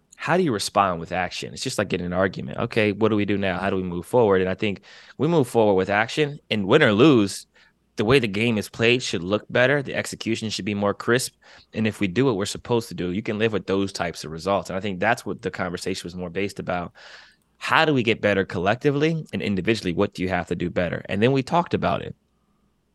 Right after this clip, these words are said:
Talk about accountability. We're always holding each other accountable. But then there's another step in the accountability from an action standpoint on the floor in the game. And I think now we got to that point where we've said it before. I wanna be coached.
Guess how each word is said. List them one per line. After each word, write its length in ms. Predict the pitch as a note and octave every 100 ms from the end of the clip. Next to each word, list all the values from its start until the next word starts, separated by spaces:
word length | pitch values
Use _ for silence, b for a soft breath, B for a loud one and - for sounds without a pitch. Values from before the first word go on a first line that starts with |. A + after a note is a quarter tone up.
| _ -
Talk 160 | B2+
about 180 | A2+ G#2
accountability. 540 | F#2 G2+ F#2 B2 A2
We're 120 | G#2 E3
always 200 | D#3 A2
holding 180 | G#2
each 100 | F#2
other 120 | G2 F2
accountable. 580 | - A#2+ G#2+ F#2 F2+ B B B B _ -
But 120 | -
then 120 | D3+
there's 180 | C3+ G#2+
another 300 | G2+ G#2+ G#2
step 260 | - C#3 G#2
in 80 |
the 60 | G2
accountability 800 | - G2 F#2 F#2 F#2 F2+ E2+ F#2+ _ _
from 180 | - F2
an 80 | D#2+ -
action 400 | F2+ A#2 - C3
standpoint 680 | B2+ C3 B2+ B2+ C#3+ C#3+ - _ _ _ _
on 200 | A2 B2
the 80 | A2
floor 500 | - G#2+ G2+ F#2+ - _
in 160 | A#2 A2
the 60 | F#2+
game. 320 | G2 A2 F#2
And 100 | F2+
I 60 | F#2
think 160 | G2+
now 160 | G2+ A#2
we 80 | G2+
got 160 | G2
to 80 | -
that 140 | F#2
point 260 | - C3 D#2+
where 280 | G2+ F#2+ F2
we've 120 | F#2
said 200 | F2+ D#3
it 80 | C3
before. 420 | F2+ - F#2+ A#2 B B B B
I 100 | -
wanna 200 | A2+ A#2
be 80 | F#2+
coached. 520 | - A2+ D3+ - -